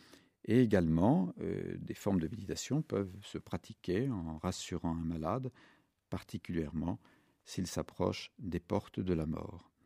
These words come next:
Plusieurs techniques. La plus ancienne concerne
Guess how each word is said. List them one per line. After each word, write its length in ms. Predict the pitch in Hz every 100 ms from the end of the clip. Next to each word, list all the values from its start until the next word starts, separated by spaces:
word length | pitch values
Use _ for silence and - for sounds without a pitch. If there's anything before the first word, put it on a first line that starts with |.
| _ - _ _ _ _ _ _ _ -
Plusieurs 280 | 143 156
techniques. 500 | 127 98 87 80 - 82 80 _ _ _ _ _ _ _ -
La 80 | 98
plus 240 | - 107
ancienne 440 | 107 - 147 165 170
concerne 680 | - - - 120 143 151